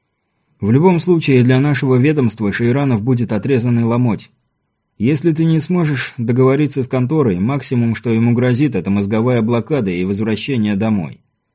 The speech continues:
Но не сможет он больше быть кукловодом, невелика беда. Вы научились блокировать способности кукловода?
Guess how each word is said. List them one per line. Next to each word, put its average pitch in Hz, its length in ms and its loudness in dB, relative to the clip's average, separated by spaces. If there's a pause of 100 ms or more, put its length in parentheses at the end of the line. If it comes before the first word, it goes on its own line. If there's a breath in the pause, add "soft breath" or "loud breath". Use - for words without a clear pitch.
(240)
Но 113 100 2
не 143 140 2
сможет 147 420 -2
он 104 140 2
больше 101 300 0
быть 95 160 -2
кукловодом, 101 680 -4
невелика 98 460 0
беда. 98 420 -4 (920)
Вы 98 380 2
научились 104 520 0
блокировать 101 640 -2
способности 101 640 -4
кукловода? 98 720 -4